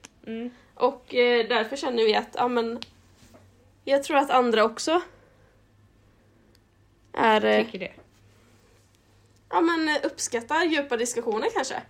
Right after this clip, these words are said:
Speaker 1: Ja, men
Speaker 2: Så
Speaker 1: jag
Speaker 2: som
Speaker 1: tror
Speaker 2: vi
Speaker 1: det med.
Speaker 2: uppskattar
Speaker 1: Alltså,
Speaker 2: det.
Speaker 1: det är inte,
Speaker 2: Och så länge
Speaker 1: det,
Speaker 2: vi
Speaker 1: jag
Speaker 2: gör det vi tycker är kul. Ja.
Speaker 1: Mm. Och vi tycker också, alltså,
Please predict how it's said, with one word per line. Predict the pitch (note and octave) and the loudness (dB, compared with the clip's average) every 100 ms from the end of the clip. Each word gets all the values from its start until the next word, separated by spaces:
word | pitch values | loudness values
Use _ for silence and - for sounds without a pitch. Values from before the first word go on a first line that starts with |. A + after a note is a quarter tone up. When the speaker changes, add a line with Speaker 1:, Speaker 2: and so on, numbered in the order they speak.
| _ _ _ _ _ | _ _ _ _ _
Speaker 1:
Ja, | - | -14
men | A#3 | -6
Speaker 2:
Så | C4+ | -2
Speaker 1:
jag | C#4 | -2
Speaker 2:
som | B3+ | 0
Speaker 1:
tror | D4 | 0
Speaker 2:
vi | |
Speaker 1:
det | G4+ | 0
med. | - | -2
Speaker 2:
uppskattar | - A3+ | -6 -6
Speaker 1:
Alltså, | - | -4
Speaker 2:
det. | A3 A3 G#3 _ _ _ - _ _ | -4 -6 -10 _ _ _ -20 _ _
Speaker 1:
det | B3 | -6
är | |
inte, | A#3+ G#3+ G#3+ | -6 -4 -4
Speaker 2:
Och | |
så | D4 | -2
länge | D4 D4+ C#4+ | -2 0 2
Speaker 1:
det, | |
Speaker 2:
vi | D#4 D#4+ | 2 4
Speaker 1:
jag | E4 D4 | 6 6
Speaker 2:
gör | |
det | B3+ A#3+ | 6 4
vi | C4 F4 | 0 -2
tycker | F4+ C#4+ | -2 -2
är | C4 B3+ | -4 -4
kul. | G#3 G3+ - _ _ _ _ _ _ _ _ _ - - | -4 -6 -10 _ _ _ _ _ _ _ _ _ -20 -6
Ja. | A4+ - B3+ | -2 -2 -2
Speaker 1:
Mm. | C4 C4+ C4+ _ _ - - - | -6 -8 -12 _ _ -20 -20 -10
Och | G#3+ | -6
vi | B3+ | -4
tycker | C#4 C#4 A3 A3 | -4 -4 -4 -4
också, | A3 G3 F#3+ - - | -4 -4 -4 -6 -10
alltså, | G#3 G3+ G#3+ | -8 -6 -6